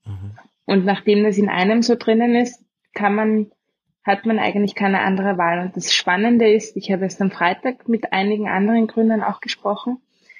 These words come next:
Speaker 2: die sehen das auch so. Es weiß eigentlich niemand, warum. Jeder will etwas bewegen.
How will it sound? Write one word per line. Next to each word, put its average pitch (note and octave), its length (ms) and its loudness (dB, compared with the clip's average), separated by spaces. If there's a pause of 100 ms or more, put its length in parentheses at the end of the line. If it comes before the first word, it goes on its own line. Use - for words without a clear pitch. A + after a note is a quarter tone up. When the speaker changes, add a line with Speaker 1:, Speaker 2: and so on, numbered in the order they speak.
(200)
Speaker 2:
die G#3+ 120 6
sehen A3+ 300 2
das A3 180 0
auch G3 220 -2
so. - 180 -4
Es E3+ 200 -4
weiß F#3 220 0
eigentlich G3+ 500 -2
niemand, B3 440 0
warum. G3 320 0 (420)
Jeder G3+ 280 2
will G#3+ 140 2
etwas A3 340 -6
bewegen. G#3+ 500 0